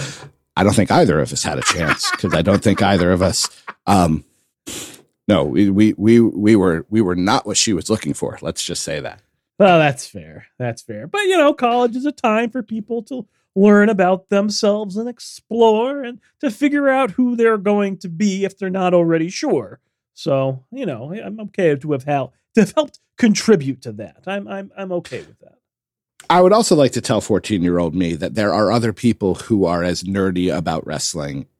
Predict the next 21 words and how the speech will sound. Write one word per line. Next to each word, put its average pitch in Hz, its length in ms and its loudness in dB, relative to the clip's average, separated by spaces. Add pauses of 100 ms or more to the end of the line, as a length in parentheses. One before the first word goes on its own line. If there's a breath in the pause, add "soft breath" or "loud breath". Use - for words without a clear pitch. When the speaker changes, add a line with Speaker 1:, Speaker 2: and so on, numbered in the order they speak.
(140)
Speaker 1:
as 78 420 -8 (680)
you 127 300 2
are, 69 360 -4
and 113 160 -2
Speaker 2:
Hey, 170 40 0
Speaker 1:
just 113 240 -6
wait. 95 480 -8
Speaker 2:
don't 202 220 0
be 220 120 2
so 190 200 2
spiteful. - 760 -6 (1040)
That's 127 120 -10
what 113 120 -14
you 104 80 -14
should - 240 -14
say 104 200 -6
to, 92 100 -12
to - 600 -20
your 120 220 -4
fourteen-year-old 101 680 -12
self. 98 500 -16